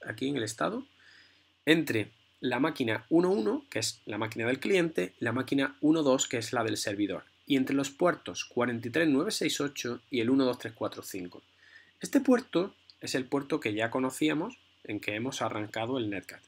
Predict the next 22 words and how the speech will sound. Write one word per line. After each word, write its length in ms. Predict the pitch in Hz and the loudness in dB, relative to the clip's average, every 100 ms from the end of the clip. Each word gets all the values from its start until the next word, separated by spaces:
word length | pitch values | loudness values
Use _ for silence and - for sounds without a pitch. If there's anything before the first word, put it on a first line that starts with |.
| _ - - - - - | _ -20 -20 -20 -8 4
Pero 160 | 143 | 4
este 220 | 240 - 269 | 4 6 6
de 80 | |
aquí 380 | 170 196 180 - - _ - | 6 2 0 -2 -12 _ -4
es 180 | - | -2
un 120 | 170 156 | -2 0
puerto 320 | 170 - 160 | 0 0 -4
que 100 | 147 | -4
se 160 | - | -2
denomina 500 | 113 113 123 156 170 - | -2 0 0 0 -2 -2
puerto 420 | 147 147 - 220 _ | -2 0 -4 -4 _
efímero. 500 | 113 - 120 104 92 - _ _ _ - _ 147 | -8 -4 -4 -4 -6 -10 _ _ _ -20 _ -2
Es 100 | 190 | 0
un 140 | 180 | 2
puerto 340 | 226 - 233 | 0 0 -4
que 120 | - 165 | -2 -2
se 140 | 123 | -2
asigna 420 | 113 151 139 107 | -2 0 0 -2
de 100 | 107 | -4
forma 320 | - 139 117 | -4 -4 -2
dinámica, 560 | 104 131 196 180 214 277 - | -2 -2 -2 -4 -6 -8 -8
aleatoria, 720 | 208 104 107 180 175 208 | -4 -4 -2 0 0 0